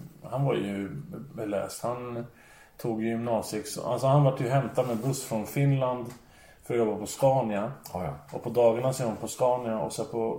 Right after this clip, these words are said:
Speaker 1: kvällarna när alla andra finnar söp,
Speaker 2: Ja.
Speaker 1: då tog han gymnasieexamen.
Speaker 2: Du, det är inte dåligt.
Speaker 1: Eh, och blev mekaniker.
Speaker 2: Det är inte dåligt.
Speaker 1: Och sen, eh, facklig och sen politiker och så. Att han hade ju definitivt det. Och det är väl från,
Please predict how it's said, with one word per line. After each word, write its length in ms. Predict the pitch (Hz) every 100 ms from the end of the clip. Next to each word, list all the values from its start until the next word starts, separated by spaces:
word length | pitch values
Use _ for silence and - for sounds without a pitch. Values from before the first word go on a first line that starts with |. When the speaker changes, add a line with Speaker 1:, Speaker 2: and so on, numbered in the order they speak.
| -
Speaker 1:
kvällarna 360 | 123 113 120 123
när 120 | 107
alla 120 | 104 107
andra 180 | 107 110
finnar 360 | 107 117 98 98
söp, 380 | - 139 107 - - -
Speaker 2:
Ja. 300 | 143 85 101 - -
Speaker 1:
då 100 | 117
tog 280 | - 123 107
han 420 | 110 107 104 -
gymnasieexamen. 960 | - 113 117 107 104 98 135 139 - 95 - -
Speaker 2:
Du, 260 | - -
det 100 | 147
är 80 | 151
inte 200 | 160 170
dåligt. 480 | - - 143 - - - -
Speaker 1:
Eh, 420 | 110 107 107 101
och 180 | - -
blev 260 | - 107 101
mekaniker. 640 | 101 123 131 113 - - - -
Speaker 2:
Det 180 | - -
är 100 | -
inte 340 | 80 - -
dåligt. 520 | - 69 - - - -
Speaker 1:
Och 200 | 110 -
sen, 420 | 110 107 107 104
eh, 160 | 104 98
facklig 600 | - 110 - - 110 101
och 80 | 95
sen 200 | 107 101 -
politiker 600 | 101 101 - - 98 98
och 60 |
så. 120 | - 101
Att 100 | -
han 180 | 135 156
hade 260 | 143 107 104
ju 260 | 101 143
definitivt 760 | - - 123 - 107 - 107 -
det. 100 | -
Och 100 | 104
det 60 |
är 40 | 110
väl 320 | 110 104 101
från, 380 | - 107 101